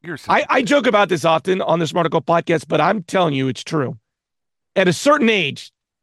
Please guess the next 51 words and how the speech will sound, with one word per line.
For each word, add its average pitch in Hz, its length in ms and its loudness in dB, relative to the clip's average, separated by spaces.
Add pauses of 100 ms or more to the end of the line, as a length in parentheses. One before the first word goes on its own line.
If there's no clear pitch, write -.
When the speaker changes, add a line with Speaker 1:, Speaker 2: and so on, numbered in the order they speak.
Speaker 2:
maybe 208 260 0
it's, 202 140 -4
like, 208 140 2
seventy-nine, 165 760 0 (260)
I 151 120 0
am 175 200 0
building 233 520 2
a 180 120 -2
wooden 190 380 0
canoe, 135 520 -6
Speaker 1:
<laughs> - 100 -18
Speaker 2:
and 127 160 -10
all 165 140 0
my 208 100 2
friends 220 300 0
are 220 60 0
gonna 208 220 2
line 185 280 0
up - 120 -2
on 247 120 0
the 247 80 -2
beach, 160 280 -6
and 156 120 -4
I'm 151 60 -2
gonna 156 100 0
give 160 180 -2
them 160 140 -2
flaming 202 400 -2
Speaker 1:
Yeah, 170 60 2
Speaker 2:
arrows. 123 340 -2 (100)
Speaker 1:
right, 92 120 -10
right. 80 180 -16
Speaker 2:
And 170 100 -2
I'm 185 100 0
either 208 240 2
gonna 196 200 2
row 220 320 4
to 302 40 4
Hawaii 233 640 2
and 165 120 -4
escape, 160 480 -4
or 180 160 2
s-, - 200 -8
a 156 120 0
flaming 233 360 -2
arrow 220 120 2
is 147 80 -6
gonna 170 140 -2
hit 190 120 0
my 190 100 2
boat, 165 300 0